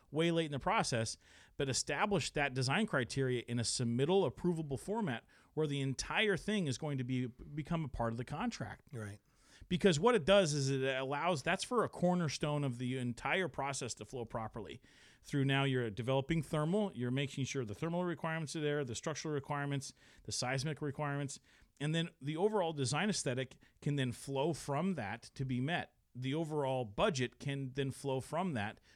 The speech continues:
Speaker 1: to be met, right? And then at least it, the understanding is, is that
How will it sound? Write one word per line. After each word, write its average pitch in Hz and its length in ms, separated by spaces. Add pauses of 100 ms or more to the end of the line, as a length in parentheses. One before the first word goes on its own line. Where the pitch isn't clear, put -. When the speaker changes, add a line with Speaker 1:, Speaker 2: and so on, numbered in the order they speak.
(140)
Speaker 1:
to 151 120
be 135 200
met, 143 300 (140)
right? 113 260 (680)
And 135 140
then 156 200 (400)
at 135 160
least 202 280
it, - 320
the 139 140
understanding 160 640
is, 117 160
is 113 180
that 110 140